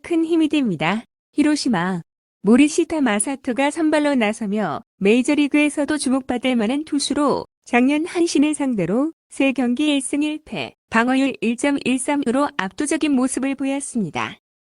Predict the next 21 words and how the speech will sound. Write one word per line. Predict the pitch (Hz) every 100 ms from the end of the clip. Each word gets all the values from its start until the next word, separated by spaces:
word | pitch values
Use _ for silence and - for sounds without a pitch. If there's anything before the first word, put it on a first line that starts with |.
| _ -
홈 | 302 277
경기에서 | 233 214 247 226 262 277
강점을 | - 202 208 247 285 302
가진 | 240 226 302 311
투수인 | 311 302 294 277
만큼 | 202 170 - 262 311 - -
호투를 | 302 302 285 277
기대할 | - 185 277 320
만합니다. | 302 294 277 190 123 180 208 _ _ _ _
불펜에서는 | 233 240 277 254 254 226 269 226 151 _
리그 | 208 240 302
최강급 | 302 - 294 269 254 302
마무리 | 254 196 247 302
쿠리바야시 | 302 330 330 349 339 330 311
류지가 | 285 - 185 185 226 - _
여전히 | 214 226 294 330
든든하지만 | 285 226 226 311 302 196 240 208 - _
셋업 | - 302 339 330
시마우치 | 330 302 311 302 - 302
소타로의 | 311 311 330 294 208 185 254 294 311 _
불안정함이 | 277 302 320 320 254 208 226 131